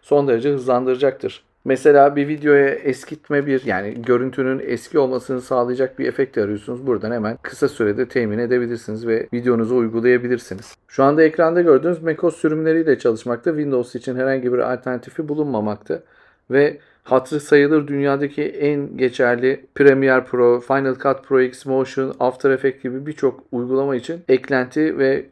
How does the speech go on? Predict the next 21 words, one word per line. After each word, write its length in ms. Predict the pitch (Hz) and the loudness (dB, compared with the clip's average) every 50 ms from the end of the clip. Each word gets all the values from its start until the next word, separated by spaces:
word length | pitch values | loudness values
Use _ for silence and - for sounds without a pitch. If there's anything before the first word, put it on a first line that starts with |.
| _ - | _ -8
efekt 340 | - 160 - 143 135 - - | -8 -4 -2 -2 -4 -4 -6
sunmakta. 600 | - - 127 123 123 123 123 - - - 110 131 - _ - | -10 -8 -6 -4 -2 -4 -4 -4 -6 -10 -10 -10 -10 _ -14
Bir 80 | 123 123 | -12 -2
kere 380 | - 156 160 175 185 185 190 - - _ _ _ - _ _ - | 4 4 6 6 6 4 4 -2 -12 _ _ _ -20 _ _ -10
kesinlikle 600 | - - 131 175 - 170 170 190 185 - 190 180 190 | -4 -4 -4 -4 -4 -4 -4 -4 -2 0 0 0 0
içerik 440 | 180 156 - - 170 175 190 185 - | -2 -6 -2 0 0 0 0 -2 0
çok 200 | - 185 170 - | 0 0 0 2
zengin. 360 | - 156 135 131 139 175 175 - | 0 0 0 0 -2 -8 -10 -10
İçeride 360 | 113 - - 147 147 147 156 | -4 2 4 4 6 6 6
oldukça 800 | 147 135 143 143 151 165 156 156 - _ - - 139 143 135 135 | 6 6 4 2 0 -8 -10 -10 -14 _ -8 -2 0 2 2 2
fazla, 600 | 135 - 135 127 131 127 127 135 147 147 - - _ _ - | 0 0 2 2 2 2 2 0 0 0 0 -4 _ _ -6
e, 400 | 117 113 113 113 113 110 113 120 123 - _ _ - | -4 -2 -2 -2 -2 -4 -6 -6 -10 -12 _ _ -6
ürün 260 | 127 120 139 143 139 | -4 -4 -2 -2 -2
bulabilirsiniz. 760 | 139 139 139 135 139 143 143 139 - - 117 120 - - - - | 0 0 0 0 0 -4 -6 -8 -8 -10 -10 -10 -12 -14 -10 -4
Yani 380 | 113 117 120 120 117 117 117 - - | -2 -2 -2 -2 -4 -6 -10 -10 -8
çeşitli 420 | - 135 120 - - - - 151 | -6 -6 -6 -6 -8 -8 -4 -2
üreticilerin 680 | 143 143 139 143 - 135 123 - 139 135 135 135 135 139 | 0 0 -2 -2 -4 -14 -10 -6 -2 2 2 2 2 0
yaptığı 440 | 139 131 127 127 - - 143 135 139 | -2 -4 -4 -4 -6 -6 -6 -6 -6
bütün 240 | 131 - - 165 | -10 -10 -10 -10
efektler 500 | 180 - 127 - - 131 - - 139 139 | -8 -6 -6 -4 -4 -4 -2 -2 -2 -2
mevcut. 500 | 143 143 139 135 127 120 131 131 - - | -2 -2 -2 -4 -4 -6 -10 -12 -12 -20